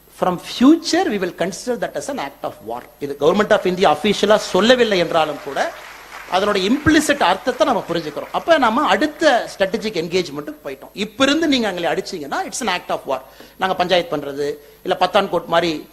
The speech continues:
நாலு பாகிஸ்தான் போலீஸ் வாங்க, பத்தான்கோட் பஞ்சாப்ல வந்து பாருங்கன்னு நாங்க சொல்ல மாட்டோம். நாங்க வந்து யுனைடெட் நேஷன் செக்யூரிட்டி கவுன்சில் போய் தீர்மானம் போடுங்கன்னு சொல்ல மாட்டோம். பதினஞ்சு நாள் பொறுக்க மாட்டோம். ஏப்ரல் இருபத்தி இரண்டு to மே, ஆ,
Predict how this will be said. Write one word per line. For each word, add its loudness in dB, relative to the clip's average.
நாலு 2
பாகிஸ்தான் 0
போலீஸ் -4
வாங்க, -4
பத்தான்கோட் -2
பஞ்சாப்ல 0
வந்து 0
பாருங்கன்னு 0
நாங்க -6
சொல்ல -8
மாட்டோம். -8
நாங்க 2
வந்து 0
யுனைடெட் 0
நேஷன் -2
செக்யூரிட்டி -2
கவுன்சில் -4
போய் -2
தீர்மானம் 0
போடுங்கன்னு -2
சொல்ல -6
மாட்டோம். -6
பதினஞ்சு 6
நாள் 4
பொறுக்க 2
மாட்டோம். -8
ஏப்ரல் -2
இருபத்தி -2
இரண்டு -2
to -4
மே, -2
ஆ, -4